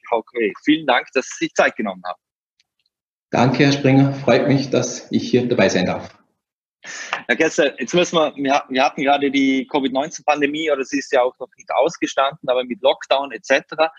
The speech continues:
Speaker 1: viele im Homeoffice. Wie hat Ihnen denn da die Digitalisierung geholfen, vor allem als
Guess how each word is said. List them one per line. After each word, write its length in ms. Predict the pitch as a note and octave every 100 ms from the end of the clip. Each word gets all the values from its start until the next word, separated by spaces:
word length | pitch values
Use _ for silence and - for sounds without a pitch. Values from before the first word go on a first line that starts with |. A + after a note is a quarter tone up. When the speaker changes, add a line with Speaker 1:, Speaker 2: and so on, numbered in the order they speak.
| - - _
Speaker 1:
viele 260 | D3 C#3 C3
im 180 | C3+
Homeoffice. 800 | A#2 D3 E3+ C#3+ D#3+ - D#3 - - - - - _
Wie 280 | B2 F#3 D#3
hat 200 | D3+ -
Ihnen 260 | C#3 F3
denn 180 | D#3 C#3
da 120 | B2+ B2+
die 440 | B2+ B2+ B2+ G2+ _ C3+
Digitalisierung 840 | B2 - B2+ B2 - C#3+ E3 C#3+
geholfen, 480 | A#2+ A#2 C3 D#3 B2
vor 120 | A#2
allem 180 | C3 D3
als 480 | B2 - - -